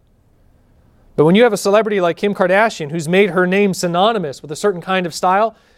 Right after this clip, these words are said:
endorsing it, well, then you don't have to say it. Because the one who's saying it says it all for you. Paul understood this. He understood that if he presented a foolish message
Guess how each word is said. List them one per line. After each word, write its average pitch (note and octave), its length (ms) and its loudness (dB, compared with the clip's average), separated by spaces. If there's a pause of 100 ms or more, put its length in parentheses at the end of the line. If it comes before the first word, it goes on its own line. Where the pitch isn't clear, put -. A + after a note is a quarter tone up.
(140)
endorsing G3+ 540 0
it, D#4 180 -4
well, F#3+ 100 -2
then F#3+ 180 -2
you A3 80 -2
don't G3 140 -4
have A#3+ 260 -4
to E3+ 100 -12
say C#3 240 -8
it. - 80 -18 (1300)
Because F3 240 2
the F#3+ 80 2
one G#3+ 220 4
who's G3 200 -6
saying A3+ 380 0
it C3+ 240 -6 (340)
says F3+ 280 -2
it F3 60 -2
all E3 120 2
for E3+ 300 -6
you. B2 180 -16 (2250)
Paul G#3+ 220 0
understood E3+ 360 -8
this. - 280 -14 (1400)
He F#3+ 160 4
understood G#3 520 2
that E3 100 -2
if E3 120 -4
he C4 140 0
presented G3 560 0
a E3+ 100 -4
foolish C4 520 2
message G3+ 560 -2